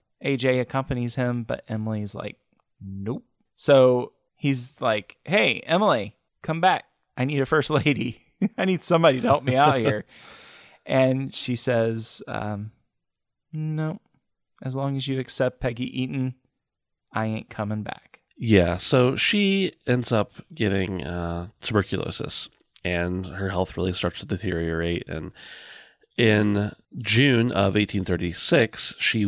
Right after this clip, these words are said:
Speaker 2: goes and tries to get better at Poplar Grove, uh, which is a plantation, uh, very near the Hermitage, Hermitage. And she continues to get worse and worse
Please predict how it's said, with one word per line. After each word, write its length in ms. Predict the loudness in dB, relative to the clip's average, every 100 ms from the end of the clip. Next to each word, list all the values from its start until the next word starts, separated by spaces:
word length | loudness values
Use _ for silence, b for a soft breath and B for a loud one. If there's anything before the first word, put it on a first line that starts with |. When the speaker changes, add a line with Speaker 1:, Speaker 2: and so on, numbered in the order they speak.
| 0
Speaker 2:
goes 400 | 4 4 4 0
and 120 | 0
tries 240 | 2 0
to 280 | 4 4 2 b b b b _ -2
get 140 | 0
better 360 | 4 4 4 2
at 300 | 0 0 0
Poplar 360 | 0 0 2 0
Grove, 420 | 2 4 2 -2 -4
uh, 200 | -2 -2
which 220 | -2 -4
is 100 | -6
a 40 | -4
plantation, 640 | -2 -2 -2 -2 -4 -6 -12 _
uh, 200 | -6 -4
very 200 | -2 -2
near 220 | 0 0 -2
the 80 |
Hermitage, 640 | -2 -4 -4 -2 -2 -4 -12 -8
Hermitage. 560 | -6 -4 -2 -4 -4 B B B B B 0
And 440 | 4 4 4 0
she 160 | 0 -2
continues 580 | 0 0 2 2 0 -4
to 120 | -6
get 420 | 0 2 2 0 -8 _ _ _
worse 360 | -8 0 2 2
and 140 | 0
worse 340 | 4 4 2